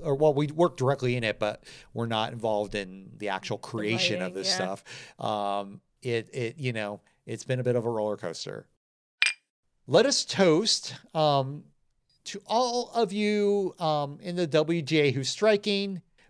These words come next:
Speaker 1: May you get what you need
Speaker 2: Mm-hmm.
Speaker 1: in the strike. We want that. And also, may you get what you need quickly.
Speaker 2: <laughs> Yeah.
Speaker 1: Let's, like, get the strike done quickly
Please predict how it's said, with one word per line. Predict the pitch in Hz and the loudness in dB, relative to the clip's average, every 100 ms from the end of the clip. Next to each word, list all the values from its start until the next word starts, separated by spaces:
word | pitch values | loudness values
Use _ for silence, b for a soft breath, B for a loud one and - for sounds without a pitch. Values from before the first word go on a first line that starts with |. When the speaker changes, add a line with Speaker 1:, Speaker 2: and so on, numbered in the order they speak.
| - | -4
Speaker 1:
May | 131 | -2
you | 135 | 0
get | 135 180 | 2 2
what | 226 226 | 2 0
you | 220 | -2
need | 170 151 156 226 | 0 2 2 2
Speaker 2:
Mm-hmm. | 185 165 147 _ _ _ _ _ _ _ | 0 -6 -10 _ _ _ _ _ _ _
Speaker 1:
in | 151 165 | -6 -4
the | 185 | -2
strike. | - 180 202 247 - - _ _ _ _ | 2 4 4 2 -6 -20 _ _ _ _
We | 113 | -10
want | 113 139 202 | -4 -2 0
that. | 175 156 185 - _ _ _ _ _ _ _ _ _ | 4 4 2 -4 _ _ _ _ _ _ _ _ _
And | 233 277 262 - | 2 4 4 4
also, | 262 247 240 220 202 160 _ _ | 4 6 8 6 6 -2 _ _
may | 139 | -4
you | 185 147 | -2 0
get | 180 262 | -2 -2
what | 262 | -4
you | 254 | -6
need | 226 214 139 | -4 -4 -6
quickly. | - - 208 214 139 | -14 0 2 4 6
Speaker 2:
<laughs> | 269 226 | 6 6
Yeah. | 254 226 214 131 143 | 4 4 0 -2 0
Speaker 1:
Let's, | 208 247 - - 208 | 4 4 2 -2 4
like, | 233 135 - | 4 2 0
get | 170 208 | 2 4
the | 247 | 4
strike | - - 196 190 160 127 | 2 4 6 6 2 2
done | 160 151 156 - _ _ _ _ _ - | 4 2 -2 -10 _ _ _ _ _ -4
quickly | - 226 226 226 214 190 | 2 2 4 4 4 -2